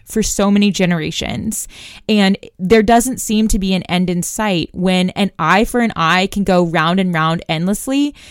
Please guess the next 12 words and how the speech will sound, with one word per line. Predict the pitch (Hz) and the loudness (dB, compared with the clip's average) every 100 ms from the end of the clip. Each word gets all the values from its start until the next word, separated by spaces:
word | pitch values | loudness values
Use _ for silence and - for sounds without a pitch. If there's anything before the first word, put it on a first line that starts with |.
| - - | -20 -10
both | 180 208 214 165 | 0 4 4 4
being | - 240 226 | 0 2 4
backed | 190 170 196 - | 4 4 2 0
by | 165 160 160 - | 2 2 2 -2
powerful | - 220 233 220 185 - | 2 4 4 4 0 4
allies | 170 185 190 190 190 - | 4 6 6 4 2 0
with | 190 156 | -4 -2
deep | 170 - | -4 2
pockets. | - 151 160 - - - - - _ _ _ _ _ _ _ _ | 2 2 -2 -6 -8 -8 -10 -12 _ _ _ _ _ _ _ _
Both | - 233 277 | 2 4 2
sides | - 214 214 202 - | 0 2 4 2 -2
feel | 196 202 202 | 2 2 2